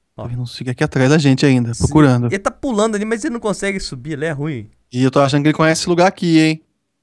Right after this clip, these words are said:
Speaker 1: Eu não consigo nem subir ali, Chris. Ele já caiu umas três vezes tentando subir naquele negócio
Speaker 2: Olha lá.
Speaker 1: ali.
Speaker 2: Um cara
Speaker 1: Ih,
Speaker 2: embaixo, que
Speaker 1: opa.
Speaker 2: susto. Toda vez que passa alguém aqui, morro do coração.
Speaker 1: Ih.
Speaker 2: Ah, bateu no, no, no,
Speaker 1: Ih,
Speaker 2: ó.
Speaker 1: que lá sabe que a gente tá aqui, Chris.
Speaker 2: Será?
Speaker 1: Acho que sim. Ele não morreu ainda.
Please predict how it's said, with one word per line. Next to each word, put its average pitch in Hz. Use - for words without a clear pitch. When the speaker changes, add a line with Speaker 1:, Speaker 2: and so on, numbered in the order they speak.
Speaker 1:
Eu 185
não 254
consigo 254
nem 269
subir 247
ali, 214
Chris. 135
Ele 170
já 220
caiu 220
umas 233
três 254
vezes 180
tentando 156
subir 147
naquele 143
negócio 240
Speaker 2:
Olha 466
lá. -
Speaker 1:
ali. -
Speaker 2:
Um 156
cara 175
Speaker 1:
Ih, 175
Speaker 2:
embaixo, 165
que 180
Speaker 1:
opa. -
Speaker 2:
susto. 156
Toda 175
vez 202
que -
passa 185
alguém 180
aqui, 170
morro 202
do 202
coração. 185
Speaker 1:
Ih. 170
Speaker 2:
Ah, 151
bateu 156
no, 180
no, 165
no, 165
Speaker 1:
Ih, -
Speaker 2:
ó. 156
Speaker 1:
que 156
lá 143
sabe 147
que 156
a 151
gente 147
tá 156
aqui, 151
Chris. 98
Speaker 2:
Será? 156
Speaker 1:
Acho -
que 127
sim. 107
Ele 127
não 185
morreu 196
ainda. 147